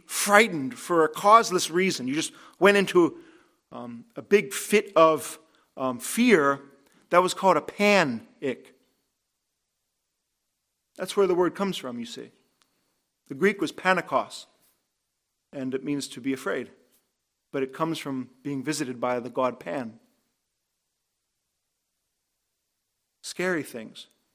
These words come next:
Scariest of all was the temple of this god in Panias. Where did Pan live? He lived, as far as the Greeks were concerned,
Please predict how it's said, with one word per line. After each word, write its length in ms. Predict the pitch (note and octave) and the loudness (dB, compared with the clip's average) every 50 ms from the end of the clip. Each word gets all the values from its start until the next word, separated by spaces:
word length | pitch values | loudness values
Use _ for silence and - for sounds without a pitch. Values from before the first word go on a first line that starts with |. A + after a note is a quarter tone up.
| _ _ _ _ _ _ _ _ _ _ _ _ _ _ _ _ - | _ _ _ _ _ _ _ _ _ _ _ _ _ _ _ _ -14
Scariest 400 | - - A#3 B3+ B3 A3+ A3+ G3 | -2 2 4 4 4 4 2 0
of 100 | E3 E3+ | 2 4
all 240 | G3+ G#3+ G3+ G3 E3+ | 4 6 4 4 2
was 180 | D#3+ D3+ B2+ | -2 -4 -4
the 120 | - D3 D3 | -6 -8 -8
temple 420 | - - G3 G3+ G3 - C#3+ B2 | 0 2 2 2 2 -2 -6 -8
of 80 | B2 A2 | -8 -8
this 160 | A#2 A#2 - | -10 -12 -12
god 320 | - - A#2+ A2 G#2 - _ _ _ _ _ _ _ _ _ _ _ _ _ - | -10 -8 -8 -8 -8 -10 _ _ _ _ _ _ _ _ _ _ _ _ _ -6
in 280 | D3+ C#3 C3 A#2+ A#2 - _ _ _ _ _ _ _ _ _ _ | -4 -4 -4 -4 -8 -14 _ _ _ _ _ _ _ _ _ _
Panias. 560 | - - D3+ C3+ A#2 A2 F#2+ F#2 - - - - _ _ _ _ _ _ _ _ _ _ _ _ _ _ _ _ _ _ _ _ _ _ _ _ _ _ _ _ _ _ | -6 -4 -2 -2 -2 -4 -8 -14 -18 -18 -20 -20 _ _ _ _ _ _ _ _ _ _ _ _ _ _ _ _ _ _ _ _ _ _ _ _ _ _ _ _ _ _
Where 220 | - D#3+ G#3 A#3 A#3 | 2 4 6 6 6
did 300 | G#3+ G#3 C3 - - - | 4 0 -6 -8 -14 -14
Pan 360 | - F#3+ F#3+ G3 F#3+ F#3 G3+ | -6 -2 0 0 0 2 2
live? 200 | A3+ F#3+ D3 A#2 | 2 2 2 0
He 100 | D#3 E3+ | 0 0
lived, 320 | E3+ E3+ F#3 F#3+ D#3+ - - - _ _ _ _ _ _ _ _ _ _ _ - | 0 2 2 0 -2 -4 -10 -20 _ _ _ _ _ _ _ _ _ _ _ -16
as 80 | - | -2
far 160 | - E3+ E3+ | 2 4 4
as 120 | E3+ D#3+ - | 4 2 -2
the 60 | D3+ | -6
Greeks 280 | A#2 C#3+ E3+ F3 D#3 C#3+ | -4 -2 -2 -2 -2 -6
were 100 | D#3 D#3 | -8 -8
concerned, 540 | - D3 C#3 - E3 E3 F3 F#3+ G3 F#3+ | -8 -8 -6 -2 0 2 2 2 0 -4